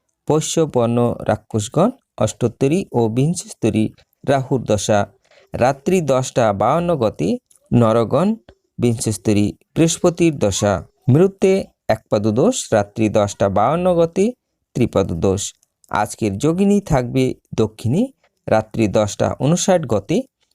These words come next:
পশ্চিমে। আজকের কালবেলাদি থাকবে সাতটা চৌচল্লিশ মধ্যে ও একটা দুই গতে, দুইটা বাইশ মধ্যে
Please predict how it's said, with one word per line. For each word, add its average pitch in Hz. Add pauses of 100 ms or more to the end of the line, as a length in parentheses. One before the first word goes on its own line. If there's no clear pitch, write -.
(160)
পশ্চিমে। 101 (840)
আজকের 110 (540)
কালবেলাদি 170 (120)
থাকবে 131 (640)
সাতটা - (180)
চৌচল্লিশ 170
মধ্যে 123 (220)
ও 113 (460)
একটা 110
দুই 135
গতে, 165 (280)
দুইটা 107 (280)
বাইশ 110
মধ্যে 95